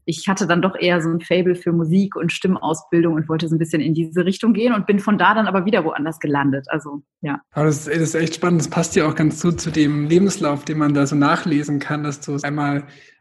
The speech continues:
Speaker 2: so eine, also akademisch geisteswissenschaftliche irgendwie Ausbildung gemacht hast, dann was Musikalisches und das ist ja irgendwie dann auch wirklich überall mehr reingeguckt.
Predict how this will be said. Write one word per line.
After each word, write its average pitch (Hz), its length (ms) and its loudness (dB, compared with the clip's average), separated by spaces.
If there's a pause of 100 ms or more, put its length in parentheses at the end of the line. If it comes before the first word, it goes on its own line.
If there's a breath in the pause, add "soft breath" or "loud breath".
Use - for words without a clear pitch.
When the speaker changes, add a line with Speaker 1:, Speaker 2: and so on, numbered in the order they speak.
Speaker 2:
so - 140 -10
eine, 135 420 -2 (220)
also 147 160 -4
akademisch 165 580 0
geisteswissenschaftliche 190 1200 0
irgendwie 175 540 0
Ausbildung 175 400 -2
gemacht 175 320 -2
hast, 165 260 -4
dann 151 380 0
was 143 160 -2
Musikalisches 160 1040 2
und 151 400 -4
das 156 140 -6
ist 147 100 -8
ja 151 140 0
irgendwie 151 180 -2
dann 151 140 -4
auch 156 260 -8
wirklich 143 340 -12
überall 151 320 -4
mehr 151 200 -4
reingeguckt. 151 680 -6